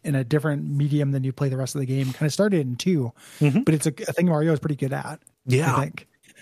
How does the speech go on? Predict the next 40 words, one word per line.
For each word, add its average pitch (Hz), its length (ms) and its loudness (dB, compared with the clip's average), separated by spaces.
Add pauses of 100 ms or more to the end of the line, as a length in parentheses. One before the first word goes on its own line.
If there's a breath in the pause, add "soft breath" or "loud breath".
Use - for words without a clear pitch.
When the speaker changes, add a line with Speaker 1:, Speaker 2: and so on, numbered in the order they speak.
(160)
Speaker 1:
Like, 156 120 2
it's 156 120 2
not 208 100 4
a 202 60 2
series 190 320 2
with 156 100 0
good 151 140 2
boss 143 240 -2
fights 143 340 0
in 151 240 2
a 139 80 0
general 156 440 -2
sense. 254 340 -4
There 156 140 2
are - 20 6
Speaker 2:
Mm-hmm. 156 120 4
Speaker 1:
some, 160 220 2 (400)
you 135 80 6
Speaker 2:
Yeah. 127 80 6
Speaker 1:
know, 107 80 2
but 156 160 0
in 143 220 -2
general, 139 260 -2
I 147 80 -2
think 139 160 -4
the 131 60 -4
boss 123 220 -6
fights 143 180 -2
are 135 60 -4
kinda 135 220 -4
lame 139 160 0
in 156 60 0
that, 180 220 -6
those, 170 220 -4
that 180 140 -4
series. 214 360 -4 (160 loud breath)
Speaker 2:
Mm-hmm. 202 220 4 (100)
Speaker 1:
Um, 143 580 -2
but, 147 400 0
uh, 139 480 -2